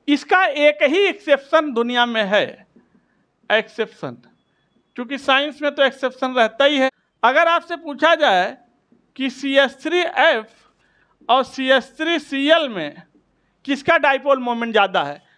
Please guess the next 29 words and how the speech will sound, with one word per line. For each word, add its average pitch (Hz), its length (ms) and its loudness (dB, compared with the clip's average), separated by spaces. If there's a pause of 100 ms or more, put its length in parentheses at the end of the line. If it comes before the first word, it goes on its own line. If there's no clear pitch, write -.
(240)
तो 269 60 2
इससे 277 320 0
तो 311 340 2
भाई 226 220 2
आपको 262 260 2
लगेगा 285 540 2 (320)
इलेक्ट्रोनेगेटिविटी 262 840 -2
का 269 100 4
डिफरेंस 254 400 -2
इसमें 254 280 -4
ज़्यादा 269 340 2
है, 180 260 -2 (180)
तो 226 60 0
इसका 226 240 0
डायपोल 226 380 0
मोमेंट 226 280 -6
ज़्यादा 202 300 2
होगा, 180 360 0
लेकिन 220 260 -4
ऐसा 226 260 0
नहीं 139 240 -6
है। 131 200 -16 (340)
डायपोल 277 420 2
मोमेंट 320 340 -2
ज़्यादा 220 400 2
है 269 160 -2
इसका, 151 500 -8 (560)
लेकिन 269 320 0
ये 359 200 2